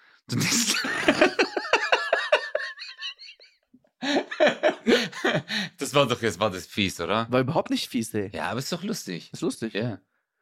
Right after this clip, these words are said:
Speaker 2: Ich hab auch keinen Bock mehr.
Speaker 1: Ja, ich auch nicht.
Speaker 2: Ich schwör's dir, ich hab keinen Bock mehr.
Speaker 1: <coughs> Also
Speaker 2: Ein Gag ist ein Gag.
Speaker 1: ein Gag ist ein Gag.
Speaker 2: Punkt.
Speaker 1: Absolut.
Speaker 2: Und Punkt.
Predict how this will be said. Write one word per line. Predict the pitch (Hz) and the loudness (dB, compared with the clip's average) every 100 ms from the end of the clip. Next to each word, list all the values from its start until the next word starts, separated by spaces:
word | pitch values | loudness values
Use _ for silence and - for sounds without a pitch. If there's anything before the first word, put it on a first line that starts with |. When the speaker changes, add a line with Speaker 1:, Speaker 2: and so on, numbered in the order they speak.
| _ - - | _ -20 -14
Speaker 2:
Ich | - 151 | -4 0
hab | |
auch | 156 | 0
keinen | - 156 147 | 0 0 0
Bock | 143 | 0
mehr. | 123 101 104 _ _ | -2 -6 -8 _ _
Speaker 1:
Ja, | 101 101 | 0 2
ich | 95 | 2
auch | 92 | 0
nicht. | 87 82 | 0 -2
Speaker 2:
Ich | 117 - | -2 -2
schwör's | 120 123 120 | 0 0 0
dir, | 110 | -4
ich | 123 | -4
hab | - | -4
keinen | 113 107 | -4 -4
Bock | 107 | -8
mehr. | 92 98 | -4 2
Speaker 1:
<coughs> | - - 196 - _ - - | 4 4 2 -2 _ -20 -4
Also | 107 104 117 110 - | 0 4 4 4 -2
Speaker 2:
Ein | 120 | -2
Gag | 117 143 | 2 2
ist | 143 | 2
ein | 120 | -2
Gag. | 110 113 - - | -4 -6 -6 0
Speaker 1:
ein | 104 | 4
Gag | 101 98 | 4 2
ist | - | -4
ein | 92 | -6
Gag. | 87 85 - - | -6 -8 -10 -4
Speaker 2:
Punkt. | 120 113 - | -4 -4 -6
Speaker 1:
Absolut. | 98 - 87 82 - _ | -6 -6 -8 -8 -12 _
Speaker 2:
Und | - 131 120 - _ _ - | -2 -2 -2 -14 _ _ -2
Punkt. | 139 131 - | 0 0 -4